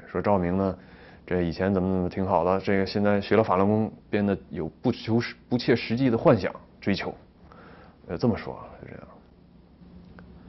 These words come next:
就是说，这是非常邪恶的。他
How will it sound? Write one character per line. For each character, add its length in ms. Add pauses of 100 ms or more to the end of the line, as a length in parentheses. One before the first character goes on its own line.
(280)
就 100
是 60
说， 160 (800)
这 160
是 100
非 140
常 160
邪 200
恶 160
的。 180
他 140